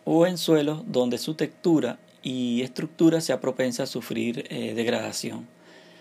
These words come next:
Para ello se utilizan distintos instrumentos como el nivel de ingeniero o instrumentos menos sofisticados como la A,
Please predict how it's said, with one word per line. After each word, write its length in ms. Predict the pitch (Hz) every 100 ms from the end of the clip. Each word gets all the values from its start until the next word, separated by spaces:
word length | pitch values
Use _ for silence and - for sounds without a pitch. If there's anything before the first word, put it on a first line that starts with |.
| - - _ _
Para 240 | 117 113
ello 200 | 113 135
se 100 | 160
utilizan 720 | 156 120 123 120 139 139 135 -
distintos 600 | - 117 117 - 123 127 147
instrumentos 600 | 120 113 135 131 123 117
como 240 | 120 110
el 80 | 110
nivel 280 | 110 110 120
de 60 |
ingeniero 520 | 127 117 135 131 127 135 _ - - - _ -
o 160 | -
instrumentos 640 | 123 120 - 117 117 117 143
menos 280 | 139 143 139
sofisticados 760 | 135 131 - 113 143 127 135
como 300 | 139 127 113
la 160 | 107 - 151
A, 220 | 123